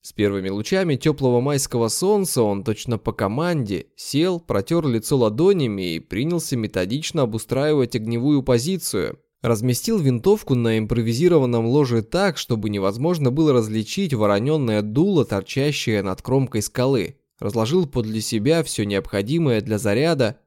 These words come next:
пулю, снабжённую специальным пояском, соответствующим по форме дульным нарезом, что обеспечивало плотное прилегание,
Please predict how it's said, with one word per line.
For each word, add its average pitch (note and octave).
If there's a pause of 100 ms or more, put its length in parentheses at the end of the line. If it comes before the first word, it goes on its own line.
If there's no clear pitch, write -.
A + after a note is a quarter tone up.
(280)
пулю, C#3+
снабжённую C3+
специальным B2+
пояском, B2+ (180)
соответствующим B2+
по A#2+
форме B2
дульным A2+
нарезом, G#2 (160)
что -
обеспечивало G#2
плотное A#2+
прилегание, G#2